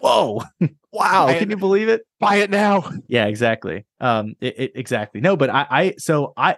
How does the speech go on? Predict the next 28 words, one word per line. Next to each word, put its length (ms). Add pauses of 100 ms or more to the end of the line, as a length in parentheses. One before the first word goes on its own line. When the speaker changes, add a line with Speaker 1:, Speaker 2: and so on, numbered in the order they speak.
Speaker 1:
I 160 (240)
loved 380
this 160
game. 340
And 260
Speaker 2:
It 40
was 160
good. 320 (160)
Speaker 1:
I, 160
yeah, 520
it 140
was 240
really 300
good. 180
And 240
I, 140
I 40
mean, 140
I, 160
I'm 160
a 60
Fire 240
Emblem 240
fan. 320
I 80
played 300
it 100
on 500